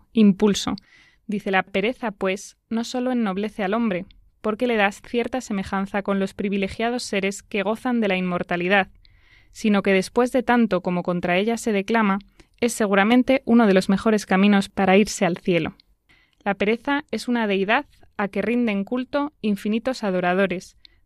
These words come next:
pero su religión es una religión silenciosa y práctica. Sus sacerdotes la predican con el ejemplo.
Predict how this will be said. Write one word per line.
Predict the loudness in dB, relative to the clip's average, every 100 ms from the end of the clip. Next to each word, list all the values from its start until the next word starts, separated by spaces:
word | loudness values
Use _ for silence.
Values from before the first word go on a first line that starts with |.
| -4
pero | -2
su | -2 -2
religión | -2 -2 -2 -2 -2 -4 _ _
es | -8 -2
una | 0
religión | 0 -2 -4 -4 -4
silenciosa | -4 -4 -4 -6 -6 -6 -12 -10
y | -8
práctica. | -4 -4 -4 -8 -10 -12 _ _
Sus | -8 -6
sacerdotes | -4 -4 -2 -4 -4 -8 -12 _
la | -8 -4
predican | -2 -2 -2 -2
con | -2 -4
el | -6
ejemplo. | -4 -2 -2 -6